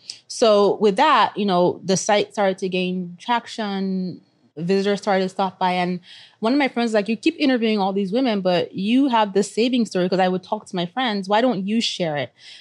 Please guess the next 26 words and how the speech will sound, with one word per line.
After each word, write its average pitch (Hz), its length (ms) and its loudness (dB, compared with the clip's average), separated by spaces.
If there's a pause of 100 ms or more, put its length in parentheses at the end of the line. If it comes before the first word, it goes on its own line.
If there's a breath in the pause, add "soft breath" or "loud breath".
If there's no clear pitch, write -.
(140 loud breath)
And 196 120 0
I 226 80 2
was 220 140 2
so 214 420 0
hesitant 175 800 -4
to - 120 -6
share 185 360 -4
this 180 200 -4
story. 175 300 -2
But 170 220 -4
then 180 120 0
I 175 60 2
was 180 80 0
like, 180 140 -4
"You 233 60 0
know - 40 2
what? 202 80 4
I'm 196 80 -2
just 202 140 -4
gonna 185 180 -4
write 170 220 0
it 170 200 -4
and 165 160 -6
I'm, 165 220 -6 (180)
I'm 170 120 -4
gonna, 175 340 -2